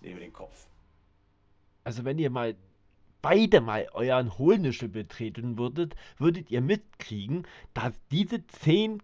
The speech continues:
Speaker 2: Goldstücke für jeden gedacht sind, der ihm den Kopf bringt. Hallo,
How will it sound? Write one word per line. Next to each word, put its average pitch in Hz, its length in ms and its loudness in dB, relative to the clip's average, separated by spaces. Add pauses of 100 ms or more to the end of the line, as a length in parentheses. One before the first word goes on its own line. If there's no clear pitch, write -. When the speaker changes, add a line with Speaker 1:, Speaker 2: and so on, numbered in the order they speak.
Speaker 2:
Goldstücke 160 920 0 (160)
für - 240 0
jeden 139 800 0 (300)
gedacht 143 540 -4
sind, 160 280 -2 (240)
der 127 260 -2
ihm 135 240 -2
den 127 240 -4
Kopf - 680 -2 (120)
bringt. 120 500 2 (260)
Hallo, 156 1040 2